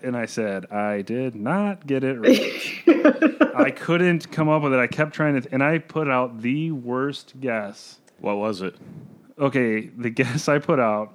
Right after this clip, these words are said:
Speaker 1: is a very common trivia question. It comes up a lot.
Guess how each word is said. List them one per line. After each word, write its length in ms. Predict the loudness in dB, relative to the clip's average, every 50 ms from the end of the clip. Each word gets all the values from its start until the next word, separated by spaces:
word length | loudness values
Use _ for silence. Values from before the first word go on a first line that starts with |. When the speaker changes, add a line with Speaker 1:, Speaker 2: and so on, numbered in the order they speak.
| _ _ -8
Speaker 1:
is 160 | -6 -4 -2
a 80 | -2 -2
very 280 | 0 0 0 0 0
common 800 | -2 -2 -2 0 2 2 2 2 2 2 0 0 0 -2 -4 -8 _ _ _ _ _ _
trivia 440 | -10 -4 -2 -2 -2 0 -2 -2 -2
question. 460 | -4 -6 -8 -8 -8 -10 -12 -12 -12
It 120 | -12 -6 -2
comes 200 | 0 0 2 2
up 140 | 0 0 0
a 60 | 0
lot. 360 | 2 2 0 0 -2 -8 -12